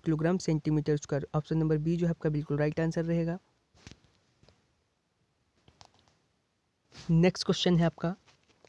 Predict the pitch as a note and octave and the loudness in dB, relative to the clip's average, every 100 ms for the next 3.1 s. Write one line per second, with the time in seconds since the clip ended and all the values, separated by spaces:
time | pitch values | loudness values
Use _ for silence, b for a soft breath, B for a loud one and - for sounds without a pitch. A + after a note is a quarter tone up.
0 | - _ - - E3 D#3+ F3 - F#3 F3 | -20 _ -4 4 8 8 4 2 4 6
1 | E3+ F#3 - _ _ _ D3 D3 D#3 E3+ | 6 2 -4 _ _ _ 0 6 8 6
2 | - - E3+ D#3 E3+ - E3+ D3+ - D#3+ | 0 2 6 6 4 4 4 4 2 -2
3 | - | -2